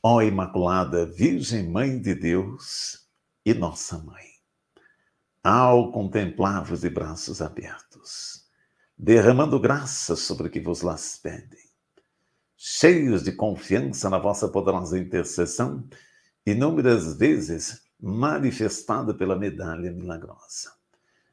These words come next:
Embora reconhecendo a minha indignidade por conta de nossas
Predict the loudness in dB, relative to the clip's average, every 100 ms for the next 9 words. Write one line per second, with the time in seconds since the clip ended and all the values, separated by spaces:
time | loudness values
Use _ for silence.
0 | _ -2 -2 4 4 6 8 8 8 4
1 | 2 2 2 0 -2 2 2 0 -2 -2
2 | -2 -2 -4 -4 -2 -2 0 0 0 -4
3 | -6 -8 -4 -4 -4 -4 -4 -4 -6 -6
4 | -8 -10